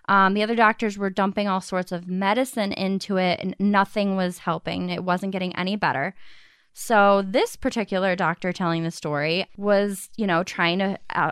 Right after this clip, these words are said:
obviously help out and figure this out. And apparently none of the other doctors, like, thought to flip the eyelid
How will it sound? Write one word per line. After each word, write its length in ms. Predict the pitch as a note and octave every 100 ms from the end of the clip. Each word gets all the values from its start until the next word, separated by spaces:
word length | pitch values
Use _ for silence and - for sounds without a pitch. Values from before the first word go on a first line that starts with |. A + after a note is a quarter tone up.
| -
obviously 560 | F3 G#3+ G3 - F3+
help 400 | F#3+ D#3+ G#3 G3+
out 240 | F3+ A3 F#3
and 100 | F3+
figure 300 | F#3 F3 E3+
this 260 | E3 F3
out. 380 | B3 B3+ F#3+ F#3 - -
And 400 | A3+ G#3 G3+ G3
apparently 600 | - A#3 D4 E4+ C4+ A#3+
none 200 | A3+ A3
of 80 | B3+
the 120 | C4+
other 200 | A3+ G#3
doctors, 920 | G3 A#3 C4 D4 - F#3+ F3 E3+ F#3 -
like, 160 | F#3 F3+
thought 360 | - G#3 -
to 80 | F#3+
flip 460 | - - A3+ A#3 -
the 120 | F#3
eyelid 640 | D3 E3 G#3+ B3+ C#4 C#4